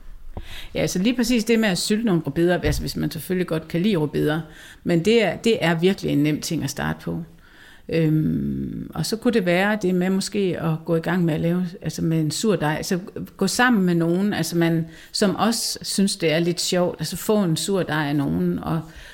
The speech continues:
og så, fordi den forandrer sig, når den kommer hjem i dit køkken, fra den, det køkken, den kom fra, fordi vores mælkesyrebakterier er jo forskellige i vores, i vores hjem. Men ligesom, hvordan det udvikler sig, nørder lidt med det. Altså,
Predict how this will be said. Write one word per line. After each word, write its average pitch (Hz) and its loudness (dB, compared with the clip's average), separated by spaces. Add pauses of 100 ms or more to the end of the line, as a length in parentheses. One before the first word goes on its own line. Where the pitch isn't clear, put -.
(120)
og 170 0
så, 180 2
fordi 220 2
den 185 4
forandrer 233 0
sig, 170 0
når 160 2
den 165 2
kommer 170 0
hjem 185 2
i 175 0
dit 226 -2
køkken, 170 0
fra - -2
den, 175 -2 (340)
det 180 -2
køkken, 175 2
den 147 -2
kom 247 0
fra, 165 -2 (260)
fordi 180 4
vores 156 2
mælkesyrebakterier 165 0
er 135 0
jo 143 -2
forskellige 151 0
i 147 -4
vores, 151 -4 (180)
i 170 -2
vores 165 -4
hjem. 196 -4 (400)
Men 180 6
ligesom, 202 6
hvordan 175 2
det 208 2
udvikler 196 2
sig, 165 0 (180)
nørder 180 2
lidt 196 0
med 185 0
det. 202 0 (220)
Altså, 175 -4